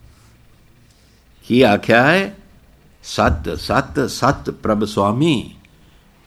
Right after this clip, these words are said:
ਪ੍ਰਭੂ ਸਦੀਵ ਹੈ, ਪ੍ਰਭੂ ਸਦੀਵ ਹੈ, ਪ੍ਰਭੂ ਸਦੀਵ ਹੈ ਕਹਿੰਦੇ ਤੇ ਸਾਰੇ ਨੇ, ਪਰ ਗੁਰੂ ਦੀ ਮਿਹਰ ਨਾਲ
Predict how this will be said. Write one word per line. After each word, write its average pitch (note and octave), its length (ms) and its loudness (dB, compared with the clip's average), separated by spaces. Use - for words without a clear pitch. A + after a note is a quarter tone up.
ਪ੍ਰਭੂ G#2 280 0
ਸਦੀਵ A#2+ 500 2
ਹੈ, G#2 300 -2
ਪ੍ਰਭੂ G2+ 300 -4
ਸਦੀਵ G#2+ 520 2
ਹੈ, F#2+ 200 0
ਪ੍ਰਭੂ G#2+ 360 -4
ਸਦੀਵ C3 480 2
ਹੈ G#2 100 2
ਕਹਿੰਦੇ C3+ 380 4
ਤੇ G#2 140 0
ਸਾਰੇ A#2 440 4
ਨੇ, D#3+ 400 2
ਪਰ F#3 180 6
ਗੁਰੂ E3 340 6
ਦੀ G#3 160 8
ਮਿਹਰ G3+ 360 8
ਨਾਲ G3 480 8